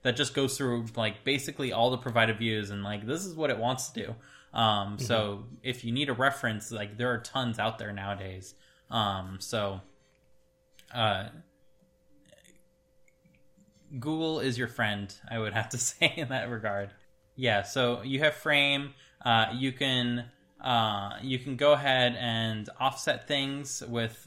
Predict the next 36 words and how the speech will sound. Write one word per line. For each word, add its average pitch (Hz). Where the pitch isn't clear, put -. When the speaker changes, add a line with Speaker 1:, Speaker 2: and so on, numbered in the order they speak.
Speaker 1:
dot 110
offset. 131
Uh, 113
Speaker 2:
Mm-hmm. 107
Speaker 1:
dot 160
offset 165
I 135
tend 175
not 165
to 160
use 165
as 180
much. 190
I 127
g-, -
generally 156
will, 131
like, 120
offset 117
things 123
with 113
paddings 127
because 113
that 110
tends 117
Speaker 2:
Right. 107
Speaker 1:
to 101
be, 107
uh, 107
something 135
that 117
affects -
other 131
views 123
as 113
well. 113